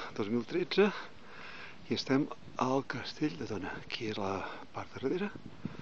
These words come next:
Li donem la volta. Aquest sóc jo. Avui ha costat una mica de pujar, eh? La bicicleta. Però vaja, ho hem pogut fer.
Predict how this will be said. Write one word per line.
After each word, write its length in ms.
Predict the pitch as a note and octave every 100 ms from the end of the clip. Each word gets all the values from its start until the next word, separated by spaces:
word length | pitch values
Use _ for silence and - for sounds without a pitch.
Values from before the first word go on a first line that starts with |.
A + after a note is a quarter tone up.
| - - - - - -
Li 140 | G#2
donem 180 | G#2 G2
la 80 | G#2
volta. 320 | C#3 B2+ F#3+ - - - - - - -
Aquest 840 | - - - - - - - - -
sóc 100 | G2 A#2+
jo. 140 | E3 C#3 - - - - - - - - - - - - - -
Avui 160 | C#3+
ha 80 | C#3+
costat 240 | - C3
una 160 | A#2 G#2+
mica 160 | F2+ F#2+
de 80 |
pujar, 240 | G2+ F#2+ A#2
eh? 140 | F3 D3+ - - - - - - - - - - - - - - -
La 140 | A2+ G#2
bicicleta. 540 | G#2 - A#2+ C#3 E3+ - - - - - - - - - - - - - - - -
Però 160 | A#2 G2+
vaja, 240 | F#2+ - -
ho 800 | - - - - - - - G#2+
hem 80 | -
pogut 280 | - F2+ -
fer. 240 | D3+ F#3+